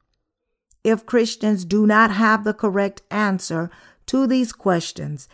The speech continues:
they will not be able to meet the gospel of the water and the Spirit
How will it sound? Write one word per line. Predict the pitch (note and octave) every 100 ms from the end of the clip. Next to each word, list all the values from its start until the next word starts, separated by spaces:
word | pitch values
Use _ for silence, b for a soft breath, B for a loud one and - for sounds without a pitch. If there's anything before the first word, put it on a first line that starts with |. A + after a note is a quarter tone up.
| b b -
they | F#3+ G3+
will | G3 F#3
not | F#3 A3+ A#3 -
be | F#3+ F#3+ G#3+
able | A3 F#3 F3+
to | F3 F#3
meet | F#3+ G#3+ -
the | F#3
gospel | F3+ G3 F3+ - F#3 E3+
of |
the | E3
water | C#3+ E3 G#3 A3+ A3+ G3
and | E3+
the | D3
Spirit | C#3+ - - A#3+ E3 -